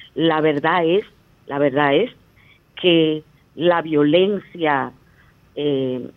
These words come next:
se produjo, que el abuso y el maltrato físico, verba-, verbal y emocional se produjo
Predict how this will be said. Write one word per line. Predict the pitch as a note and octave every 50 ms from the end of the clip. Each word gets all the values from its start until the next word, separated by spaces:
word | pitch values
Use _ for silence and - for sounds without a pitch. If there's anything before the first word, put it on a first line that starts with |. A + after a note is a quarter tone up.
| _ _ -
se | G#3 F#3+
produjo, | - - E3 D3 C#3+ E3 F#3 G#3+ G3 - B3 B3+ - _ _ _ _ _ _ -
que | F#3 F3 E3
el | D#3+ D#3
abuso | C#3 C#3 C3+ E3+ A#3 C4+ B3 - A3 G3
y | E3+
el | E3 E3
maltrato | D3 D3 C3+ B2+ B2+ - D#3+ D3+ D3+ D#3+ - D#3 D3
físico, | - - F#3+ G3+ F#3+ - - E3 - D3+ C#3+
verba-, | C#3 C3+ C3 B2+ C#3+ C#3 C#3 C3+ - -
verbal | C3+ D3+ C3+ B2+ D3+ D3 C#3+ D3+
y | D3+
emocional | C#3+ C#3 B2+ A#2+ - C#3+ B2 C3 C#3 D3+ D#3
se | - D#3+
produjo | - - C#3 B2 B2+ D#3 E3+ D#3+ G3+ F#3+ F#3+